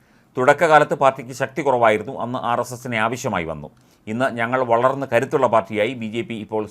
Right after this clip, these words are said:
സ്വയം പര്യാപ്തതയോടെയാണ് പ്രവർത്തിക്കുന്നത്" എന്നും അദ്ദേഹം ചൂണ്ടിക്കാട്ടി. "ബി ജെ പിക്ക് ഇപ്പോൾ ആർ എസ് എസിൻ്റെ പിന്തുണ ആവശ്യമില്ലേ?" എന്ന ചോദ്യത്തിന് നദ്ദ ഇങ്ങനെ മറുപടി പറഞ്ഞു. "നോക്കൂ, പാർട്ടി വളർന്നു. എല്ലാവർക്കും അവരവരുടെ ചുമതലകളും റോളുകളും ലഭിച്ചു. ആർ എസ് എസ്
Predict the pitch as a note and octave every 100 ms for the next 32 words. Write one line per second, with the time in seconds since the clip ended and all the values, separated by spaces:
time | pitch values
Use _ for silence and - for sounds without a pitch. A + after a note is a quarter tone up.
0 | - B2 C#3 B2+ A2+ B2 B2 B2 A#2+ G#2+
1 | F#2 F#2 F#2+ G2+ A2 A#2 A2+ G#2+ G#2 -
2 | F2+ A#2+ - _ _ - F#2 G2 F#2+ F2+
3 | D2+ C#2+ D2+ - _ _ - _ G2 F#2+
4 | G#2 G2+ G2 F#2+ G2+ G2+ F#2+ G2 G#2+ A#2+
5 | A#2+ G#2 G#2 G#2 G#2 A#2 F#2 A2 A2 A2+
6 | G#2 A#2+ A#2 A2 G#2 A2 A2+ A2+ A#2+ G#2
7 | - _ _ - G#2 G2+ G#2+ - G#2+ B2
8 | G#2+ F#2 E2+ D#2 C#2+ D2 - _ _ _
9 | - A#2+ B2+ A2+ A2 A#2 D#3 B2+ A#2 G2
10 | F2 - F#2+ A2+ B2 A#2+ C#3 - G#2 A#2+
11 | C3+ C3+ C3 - A#2+ A#2+ C3 C3 B2+ A2
12 | A#2 C3 A#2 F#2 E2 C#2+ - - _ _
13 | _ F#2+ G2+ A2 B2